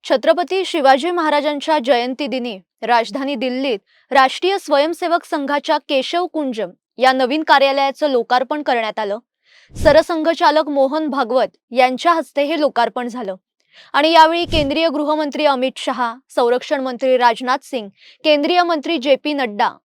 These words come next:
आणि भाजपचे अनेक दिग्गज नेते उपस्थित होते. साधारणपणे दीडशे कोटी रुपये खर्चून हे भव्य कार्यालय उभारण्यात आलंय. पाच लाख स्क्वेअर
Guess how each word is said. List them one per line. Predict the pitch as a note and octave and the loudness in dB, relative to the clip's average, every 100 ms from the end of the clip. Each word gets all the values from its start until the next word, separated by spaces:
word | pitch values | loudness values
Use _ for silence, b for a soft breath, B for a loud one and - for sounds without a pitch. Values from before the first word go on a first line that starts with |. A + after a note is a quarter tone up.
| _ | _
आणि | A#3+ C4 | -4 -2
भाजपचे | A3 C4 A3+ D4+ - E4+ F4 | -2 -4 -2 -2 -2 -4 -4
अनेक | - C4 E4 C#4 | -4 -4 -4 -4
दिग्गज | A#3 A3 C4 F#4+ D#4+ | -6 -4 -4 -4 -4
नेते | A#3 B3+ | -2 0
उपस्थित | C4 - A#3+ - C#4+ | 0 -2 -8 -6 -8
होते. | A#3+ - F#3 _ _ _ _ b b b _ | -6 -8 -12 _ _ _ _ b b b _
साधारणपणे | F#4 D#4 F4 G4 G4 F#4 F#4+ | 6 8 8 2 0 0 0
दीडशे | C#4 D#4 D4+ - F#4+ | -2 -2 -2 -4 -4
कोटी | F4 D#4+ E4 | -2 -4 -2
रुपये | D#4 D4 C#4+ - | -2 0 0 -2
खर्चून | C4 A#3+ C#4 G3 - _ | -6 -6 -8 -8 -14 _
हे | C4+ B3+ | 0 2
भव्य | A3+ B3+ C4 E4+ F4+ | 2 0 0 0 4
कार्यालय | C#4 A3+ A#3 B3 G#3 C4+ | 4 4 2 0 -4 -6
उभारण्यात | A#3+ B3 A#3+ A#3+ G#3+ | -6 0 2 2 0
आलंय. | G3+ F#3 F#3+ _ _ b b _ | -4 -6 -10 _ _ b b _
पाच | D4+ D#4+ - | 8 8 4
लाख | D#4+ D#4 | 4 4
स्क्वेअर | - - C#4 | 2 0 2